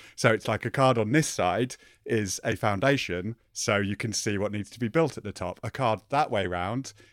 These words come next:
is a resource or some money, and so it has to be that way round. And then you turn it upright, and then you can read the text and see what it actually does. And all of those processes are happening, and you do two actions a turn, uh,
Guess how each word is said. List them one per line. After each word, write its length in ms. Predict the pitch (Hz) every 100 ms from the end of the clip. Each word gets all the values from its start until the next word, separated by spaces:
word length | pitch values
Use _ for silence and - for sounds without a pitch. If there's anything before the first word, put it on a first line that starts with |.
| -
is 260 | 113 104 -
a 80 | 107
resource 480 | 107 117 160 - 135
or 100 | 110
some 220 | - 113
money, 320 | 160 117 90 _ - - -
and 280 | 117 107 113
so 160 | - 107
it 60 | 107
has 160 | 110 -
to 80 | 113
be 100 | 123
that 200 | 151 120
way 100 | 101
round. 220 | 90 90 - -
And 120 | 123
then 120 | 127
you 100 | 127
turn 220 | - 156
it 80 | 143
upright, 400 | 151 - 107 113
and 120 | 127 127
then 120 | 127
you 80 | 120
can 200 | - 123
read 160 | 123
the 60 | 110
text 420 | - 165 - -
and 100 | 131 131
see 180 | -
what 140 | 127 127
it 40 | 127
actually 340 | 131 - 123
does. 300 | 117 170 - - - -
And 180 | 131 151
all 240 | 185 202
of 80 | 156
those 180 | 135 120
processes 440 | 131 117 120 113
are 60 | 117
happening, 380 | 110 117 120 113
and 160 | 120 127
you 160 | 120
do 160 | 117 120
two 300 | - - 196
actions 360 | 170 - 127 107
a 80 | 110
turn, 460 | - 107 110 110 - - -
uh, 60 | -